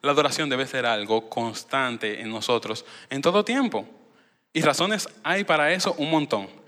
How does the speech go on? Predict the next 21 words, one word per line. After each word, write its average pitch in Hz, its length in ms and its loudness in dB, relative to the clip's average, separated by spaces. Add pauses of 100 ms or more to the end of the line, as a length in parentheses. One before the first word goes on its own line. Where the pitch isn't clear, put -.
(440)
Y 151 80 -2
quiero 175 200 4
que 180 80 4
hagamos 175 260 2
un 175 60 0
ejercicio 165 400 0
de 131 60 0
un 151 80 0
minuto. 151 440 0 (260)
Esto 120 320 2
va 131 80 6
a 127 40 4
ser 139 100 0
una 131 180 0
pregunta 123 240 -4
retórica, 135 440 0
no 113 160 0
la 117 80 4
tienen 123 180 -4
que - 60 -2
responder, 139 440 -4